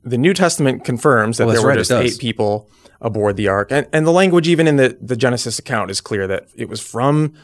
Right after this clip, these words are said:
Speaker 1: the survivors of the flood. God told them afterward to repopulate the earth, right? Um,
Speaker 2: Yeah.
Speaker 1: the Table of Nations talks about, uh, Noah's sons giving rise to the, the various nations and so forth.
Speaker 2: Table of Nations in Genesis chapter ten.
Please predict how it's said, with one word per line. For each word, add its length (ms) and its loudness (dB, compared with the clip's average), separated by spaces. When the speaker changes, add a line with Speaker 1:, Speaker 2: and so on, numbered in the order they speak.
Speaker 1:
the 100 -4
survivors 440 0
of 80 0
the 80 2
flood. 360 0
God 240 0
told 220 0
them 120 0
afterward 500 -2
to 140 -4
repopulate 880 -2
the 140 -6
earth, 420 -6
right? 400 -6
Um, 240 -6
Speaker 2:
Yeah. 120 -4
Speaker 1:
the 100 -6
Table 280 -2
of 80 -4
Nations 340 -4
talks 300 -4
about, 360 -2
uh, 80 -10
Noah's 400 -2
sons 360 -6
giving 200 -6
rise 320 -4
to 120 -10
the, 200 -4
the 120 -10
various 320 -6
nations 440 -8
and 140 -12
so 180 -6
forth. 220 -10
Speaker 2:
Table 220 -2
of 60 -2
Nations 360 -4
in 140 -4
Genesis 360 -4
chapter 280 -8
ten. 420 -10